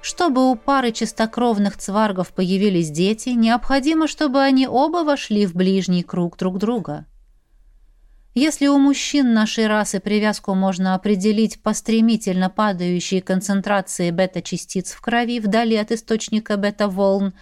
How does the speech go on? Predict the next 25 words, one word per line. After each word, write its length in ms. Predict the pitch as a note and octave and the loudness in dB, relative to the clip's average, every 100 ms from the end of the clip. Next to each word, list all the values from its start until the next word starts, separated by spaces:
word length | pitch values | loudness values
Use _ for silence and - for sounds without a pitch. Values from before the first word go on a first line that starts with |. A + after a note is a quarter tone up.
| - - - - - | -20 -20 -20 -10 -2
то 160 | E4+ | -2
с 40 | C4 | 0
женщинами 600 | A3+ A3 G#3+ A#3+ A#3 A#3 | 2 2 2 0 0 0
все 200 | - F3 | -2 -6
сложнее. 680 | - G#3 G#3 C4+ G#3+ D#3 E3 _ _ _ _ _ _ _ - | -4 -4 0 0 -2 -6 -12 _ _ _ _ _ _ _ -4
Как 240 | C4 - | -4 -4
правило, 480 | - D4+ C#4 C#4 C4 | -2 0 0 0 2
во 120 | B3+ | 0
всех 320 | B3+ - E4 D4+ | 0 -2 -2 0
анкетах 600 | C#4+ C#4+ C4+ B3+ A3 - | 0 0 -2 -2 -4 -4
цваргинь 560 | G#3+ G#3+ G#3 A3 C#4 | -4 -2 0 0 0
я 180 | G#3 G3+ | 2 0
отслеживал 680 | G3+ - A3+ C4 A3+ A#3 A#3 | -2 -2 0 0 0 -2 -2
такие 480 | A3+ A3 - C#4 C4 | -2 -4 0 0 0
фразы, 500 | - A3+ A#3 G#3+ G3+ | -2 0 0 0 -4
как 480 | G3+ G#3+ G#3+ G3+ - - - - - - | -2 -2 0 -2 -10 -20 -20 -20 -20 -4
«Мне 380 | B3 C4+ C#4 C4+ | 2 4 4 2
плохо 540 | - B3+ B3 C4+ C#4 D4+ | 2 2 2 2 0 0
вдали 280 | A#3 G#3+ | 0 0
от 240 | G#3 G#3 - | 0 -2 -4
мужа», 500 | F3+ E3 D#3+ E3 E3 | -4 -4 -6 -8 -6
«Я 260 | F#3 A3 A#3 | 0 2 2
скучаю 720 | A3+ - A3 - G#3 A#3+ C#4 | 0 -2 -2 0 0 2 0
без 160 | G#3 F#3 | -2 0
него», 420 | F3 E3 D#3+ | -2 0 -2